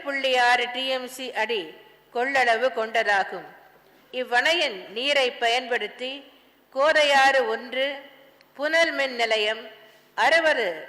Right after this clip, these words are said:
மெகாவாட் நிறுவு திறனுடன் ஒன்பது பன்னிரெண்டு ஆயிரத்து தொள்ளாயிரத்து எழுபது முதல்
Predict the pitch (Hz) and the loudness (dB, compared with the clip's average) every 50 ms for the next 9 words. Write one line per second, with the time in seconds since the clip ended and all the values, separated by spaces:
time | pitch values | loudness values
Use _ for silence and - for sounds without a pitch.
0 | - 196 220 247 247 285 285 269 262 240 233 233 233 240 233 262 285 294 277 269 | -6 -4 -4 -2 0 0 2 2 2 2 2 0 -2 -4 -2 -2 0 0 0 -2
1 | 262 262 247 240 247 247 240 220 208 220 226 233 240 - - - - - - - | 0 0 0 0 0 0 0 -2 -2 -2 -2 -2 -4 -10 -18 -20 -20 -20 -20 -20
2 | _ _ _ - 208 247 285 311 294 311 302 302 302 302 302 311 320 302 - - | _ _ _ -8 -6 -6 -6 -4 0 2 2 2 2 2 0 -2 -2 -6 -4 -2
3 | 240 233 254 277 285 277 269 269 262 262 254 277 285 285 262 - 196 214 226 254 | -2 -2 0 0 0 0 0 -2 -2 0 0 0 2 0 -2 -2 0 2 2 4
4 | 277 285 285 285 262 254 - - 247 226 - 247 247 247 254 254 254 254 247 247 | 4 2 2 2 0 -2 -2 -6 -8 -4 -4 -4 -2 2 2 2 4 2 0 -2
5 | 247 269 254 220 220 247 269 277 269 254 240 220 226 226 262 254 196 160 | -4 -6 -4 -2 -2 0 0 0 0 0 -2 -4 -4 -2 0 -2 -2 -2